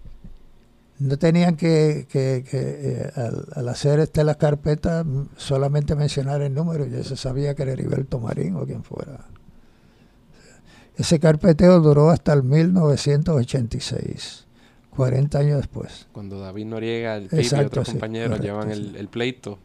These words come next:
Speaker 1: Exacto,
Speaker 2: Y
Speaker 1: sí.
Speaker 2: que conduce.
Speaker 1: Pero que todavía siguen carpeteando, ¿no?
Speaker 2: Sí.
Speaker 1: Lo que pasa es que no tienen que hacerlo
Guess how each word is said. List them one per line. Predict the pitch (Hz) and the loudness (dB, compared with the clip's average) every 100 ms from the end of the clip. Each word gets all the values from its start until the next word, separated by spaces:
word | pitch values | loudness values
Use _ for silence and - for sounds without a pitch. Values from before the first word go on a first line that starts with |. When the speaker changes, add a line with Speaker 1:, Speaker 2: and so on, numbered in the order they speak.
| - | -10
Speaker 1:
Exacto, | 143 - 127 127 - | -8 -6 -6 -8 -6
Speaker 2:
Y | 87 | -6
Speaker 1:
sí. | - - - _ - _ | -6 -16 -20 _ -20 _
Speaker 2:
que | - 92 | -18 -16
conduce. | 90 98 113 - - - | -14 -14 -16 -18 -20 -14
Speaker 1:
Pero | 170 170 | -10 -8
que | 170 | -8
todavía | 156 165 156 170 | -6 -6 -4 -6
siguen | - 254 220 | -6 -8 -6
carpeteando, | 196 208 202 170 214 214 196 | -6 -6 -6 -4 -4 -2 -2
¿no? | 135 | -2
Speaker 2:
Sí. | 170 | -2
Speaker 1:
Lo | 202 170 | -4 -4
que | 165 | -6
pasa | 147 160 190 | -6 -4 -4
es | |
que | 185 165 | -2 -2
no | 147 | 0
tienen | 156 151 156 | 2 2 2
que | 139 143 127 | 0 0 0
hacerlo | 120 50 127 143 143 151 135 117 | -4 -8 -6 -2 0 0 -2 -4